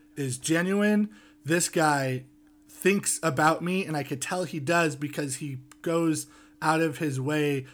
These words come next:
to make sure he contacts me," and all that kind of stuff. Now I fail all the time, but those are my intentions.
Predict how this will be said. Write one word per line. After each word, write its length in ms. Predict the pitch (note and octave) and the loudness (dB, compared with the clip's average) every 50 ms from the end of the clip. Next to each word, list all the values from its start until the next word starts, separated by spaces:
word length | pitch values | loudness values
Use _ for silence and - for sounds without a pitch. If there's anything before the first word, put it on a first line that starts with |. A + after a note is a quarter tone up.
| - - | -18 -10
to 120 | - - D3 | -6 -6 -4
make 300 | C#3 D3 D3+ D3 D3 - | -2 0 -2 -2 -2 -2
sure 540 | - - D#3 D3 C#3+ C#3+ C#3+ C#3 C3+ C3 - - - - - - _ _ - | -4 -2 0 0 0 0 -2 -4 -4 -8 -12 -20 -20 -20 -20 -20 _ _ -16
he 260 | - - D#3+ D3+ C3+ | -8 -6 -4 -4 -4
contacts 720 | B2+ - - - D#3 D3+ D#3 C3+ - D3+ C#3+ C3+ - - | -6 -10 -10 -6 -4 -4 -4 -2 -2 -2 -2 -2 -6 -8
me," 180 | - C#3+ D3 C#3+ | -8 -6 -6 -4
and 100 | C#3 C3+ | -4 -4
all 100 | C3+ C#3 | -6 -6
that 140 | C3+ C3+ C3 | -6 -8 -8
kind 120 | - D3 C3 | -8 -8 -8
of 60 | B2+ | -8
stuff. 220 | - C#3 B2+ - | -8 -8 -8 -2
Now 160 | D#3+ G3 A3+ | 2 6 8
I 100 | A#3 G#3+ | 8 8
fail 420 | E3+ - - - F3 G3+ G#3 E3+ D3 | 6 4 0 0 2 4 4 2 2
all 140 | C3+ C3+ B2+ | 0 -4 -6
the 80 | A#2+ | -8
time, 400 | - - E3 D#3 C#3 B2+ B2 B2 - - - - - - | -8 -6 -4 -2 -2 -2 -4 -6 -10 -16 -20 -18 -8 -4
but 120 | E3 D3+ | 0 4
those 220 | C3 E3+ G3 F3+ F#3 | 6 6 6 6 4
are 40 | |
my 120 | E3+ D3+ C3+ | 2 0 -2
intentions. 880 | A#2+ A2+ A#2+ - - D#3+ D3+ C3 - - A#2+ A2+ C3+ C#3 C3 - - | -4 -4 -6 -8 -6 -4 -4 -6 -6 -8 -10 -12 -12 -12 -12 -12 -14